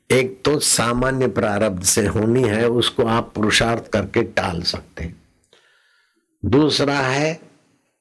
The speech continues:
तीव्र प्रारब्ध, उसको आपका पुरुषार्थ, डॉक्टर की, वैद्य की मदद, संत की आशीर्वाद टाल देती है।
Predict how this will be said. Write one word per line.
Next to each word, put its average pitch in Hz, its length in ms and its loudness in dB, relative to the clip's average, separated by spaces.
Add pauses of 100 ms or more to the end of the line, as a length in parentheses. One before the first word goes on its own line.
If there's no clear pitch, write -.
(180)
तीव्र 147 360 4
प्रारब्ध, 98 680 -2 (160)
उसको 131 380 2
आपका 123 540 -2
पुरुषार्थ, 135 760 0
डॉक्टर 107 580 0
की, 131 240 2
वैद्य 113 400 2
की 131 180 0
मदद, 123 420 2
संत 110 400 2
की 131 220 2
आशीर्वाद 120 600 0 (280)
टाल 90 240 0
देती - 360 -8
है। - 100 -20